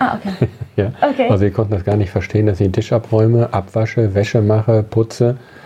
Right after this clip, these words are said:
Speaker 2: Natürlich nicht immer, weil mir fehlt die Zeit, aber ich breche mir keinen Zacken aus der Krone. Also ich koche gerne, ich wasche übrigens auch gerne ab. Also ich benutze keine Spülmaschine,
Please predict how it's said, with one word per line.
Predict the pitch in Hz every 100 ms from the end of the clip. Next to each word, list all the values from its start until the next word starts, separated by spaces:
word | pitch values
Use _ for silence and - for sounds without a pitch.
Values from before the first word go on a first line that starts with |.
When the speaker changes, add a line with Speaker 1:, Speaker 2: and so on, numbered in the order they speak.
| - - _
Speaker 2:
Natürlich | 104 107 104
nicht | 104 -
immer, | 123 131 117
weil | 107 101
mir | 104 90
fehlt | 110 110
die | 101
Zeit, | - 104 120
aber | 117 104 101 -
ich | 110
breche | 104 104
mir | 104
keinen | - 95
Zacken | - - 101
aus | 92
der | 92
Krone. | - 95 104 135 - - -
Also | 98 98
ich | 95
koche | 117 117 110
gerne, | 110 110 107
ich |
wasche | 107 131 120
übrigens | 104 104
auch | -
gerne | 107 104 113
ab. | 135 - - -
Also | 101 95
ich |
benutze | 95 107 110
keine | - 101
Spülmaschine, | 104 - 113 107 - 101